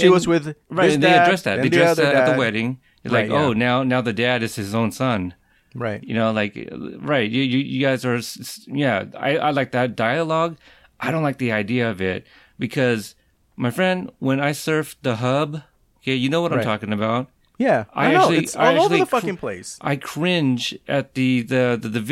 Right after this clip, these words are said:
Speaker 2: videos that have stepmother, stepbrother, stepsister. And, you know, I, I don't,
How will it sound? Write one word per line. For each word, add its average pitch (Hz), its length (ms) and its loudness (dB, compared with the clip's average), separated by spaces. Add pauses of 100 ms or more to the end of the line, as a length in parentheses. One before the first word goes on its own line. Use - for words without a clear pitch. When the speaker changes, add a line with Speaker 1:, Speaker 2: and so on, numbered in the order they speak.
Speaker 2:
videos 120 300 0
that 120 160 -2
have 131 340 -4
stepmother, 107 500 -4
stepbrother, 110 460 -6
stepsister. 104 640 -6
And, 101 180 -8 (560)
you 120 160 0
know, 101 180 0
I, 113 160 0
I 127 180 -4
don't, 139 320 -2